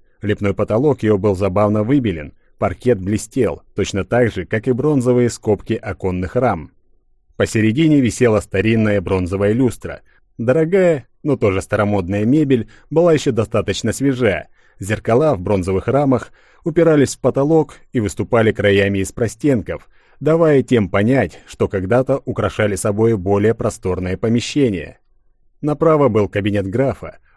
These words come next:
окна которого были задернуты зелеными полузанавесками. Тут были массивные диваны, шкафы, ковер, блестела бронза и помпезно властвовал громадный письменный стол.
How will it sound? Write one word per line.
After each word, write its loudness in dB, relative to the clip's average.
окна 0
которого 4
были 0
задернуты 0
зелеными 0
полузанавесками. -2
Тут 2
были 2
массивные -2
диваны, 0
шкафы, 0
ковер, 2
блестела 2
бронза 2
и -6
помпезно 0
властвовал -2
громадный -2
письменный -6
стол. -6